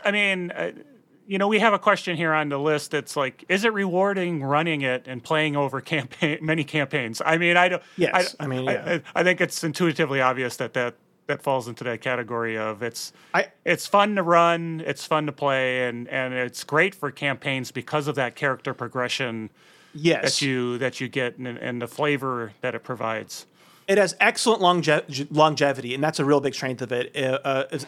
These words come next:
Speaker 2: is its longevity is good, and like I said, high-level play is, is very much possible in the game. So it's very, if you wanna do a long campaign, you c-, you almost couldn't do it with a better system.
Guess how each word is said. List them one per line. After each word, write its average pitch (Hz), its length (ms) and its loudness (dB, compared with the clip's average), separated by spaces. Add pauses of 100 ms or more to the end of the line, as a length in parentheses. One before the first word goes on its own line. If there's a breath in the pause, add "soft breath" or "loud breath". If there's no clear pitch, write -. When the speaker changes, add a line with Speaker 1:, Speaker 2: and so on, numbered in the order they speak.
Speaker 2:
is 165 280 -2
its 151 100 0
longevity 143 380 0
is 127 120 -4
good, 151 120 0
and 139 80 -2
like 143 120 -2
I 143 40 -4
said, 127 200 -2
high-level 151 420 0
play 131 240 -2
is, 117 200 -8
is 131 80 -8
very 131 220 -4
much 120 180 -8
possible 123 320 -6
in 123 60 -10
the 123 80 -14
game. 120 240 -12
So 117 320 -6 (320 loud breath)
it's 160 160 0
very, 180 320 6
if 180 180 -2
you 165 80 6
wanna 175 160 6
do 170 140 4
a - 20 4
long 139 380 2
campaign, 131 520 -4 (280 loud breath)
you 165 160 -4
c-, - 120 -10
you 147 220 -6
almost 202 280 4
couldn't 165 180 0
do 147 120 -4
it - 20 2
with 143 120 0
a 131 40 -4
better 123 200 -4
system. 127 480 -10